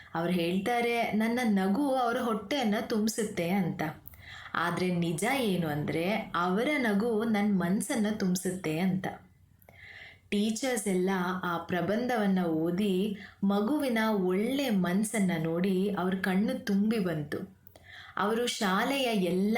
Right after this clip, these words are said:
ಮಕ್ಕಳಿಗೂ ಇದನ್ನ ಹೇಳ್ತಾರೆ. ಆದ್ರೆ ಕೆಲವು ದಿನಗಳ ನಂತರ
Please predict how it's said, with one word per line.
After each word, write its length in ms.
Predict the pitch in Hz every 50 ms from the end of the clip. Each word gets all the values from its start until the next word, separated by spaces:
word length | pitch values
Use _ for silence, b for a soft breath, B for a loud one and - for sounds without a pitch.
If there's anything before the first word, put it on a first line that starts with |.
| 233 240 240
ಮಕ್ಕಳಿಗೂ 920 | 226 202 190 185 190 190 190 175 175 170 165 180 226 220 202 190 202 202 196
ಇದನ್ನ 380 | - 185 180 180 160 156 156 156
ಹೇಳ್ತಾರೆ. 760 | 190 226 208 208 175 165 160 160 - 147 147 160 165 - - - - - _ B B B B B B B B B B B B B
ಆದ್ರೆ 600 | 269 285 320 349 302 220 196 190 180 170 170 202 214 - -
ಕೆಲವು 440 | - - 254 254 269 311 339 339 -
ದಿನಗಳ 380 | 247 233 220 214 202 196 196 185 180
ನಂತರ 500 | 170 170 160 160 165 175 190 202 185 175